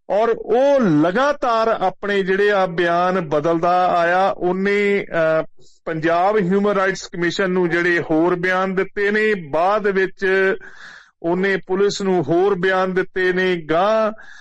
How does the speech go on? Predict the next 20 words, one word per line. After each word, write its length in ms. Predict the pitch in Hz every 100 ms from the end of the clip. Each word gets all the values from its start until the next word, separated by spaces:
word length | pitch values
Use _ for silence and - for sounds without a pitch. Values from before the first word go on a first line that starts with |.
| - - _ _
ਤਿੰਨ 340 | 233 262 277
ਚਾਰ 380 | 254 240 220 240
ਥਾਂ 360 | - 214 247 247
ਉਸਨੇ 480 | 214 220 - 226 220
ਬਿਆਨ 420 | 185 175 180 190
ਦਿੱਤੇ 380 | 175 - 185 190
ਨੇ, 280 | 208 233
ਤੇ 200 | 226 226
ਕਿਉਂਕਿ 680 | 220 - 208 220 - 247 240 -
ਉਹਨੇ 440 | 202 220 226 220 -
ਇਹ 220 | 202 214
ਗੱਲ 300 | 202 190 190
ਸਾਫ਼ 540 | 175 - 185 226 240 240
ਇਨਕੁਆਇਰੀ 500 | 220 202 196 202 214
ਰਿਪੋਰਟ 320 | 196 190 180
ਦੇ 120 | 180
ਵਿੱਚ 200 | 175 170
ਕਹਿ 240 | - 165
ਦਿੱਤੀ 400 | 175 - - 185
ਕਿ 340 | 185 208 208